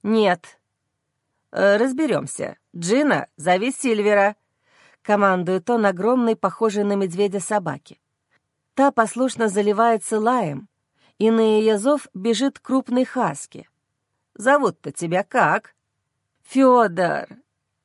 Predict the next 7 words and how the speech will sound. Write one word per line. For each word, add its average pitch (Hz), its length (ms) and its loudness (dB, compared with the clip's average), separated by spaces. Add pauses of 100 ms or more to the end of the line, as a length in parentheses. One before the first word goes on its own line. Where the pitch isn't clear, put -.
(160)
Блею, 214 480 2
как 185 240 -4
раненый 220 540 0
олень. 196 340 -4 (800)
«Как 214 300 2
папку 170 500 2
моего. 180 520 0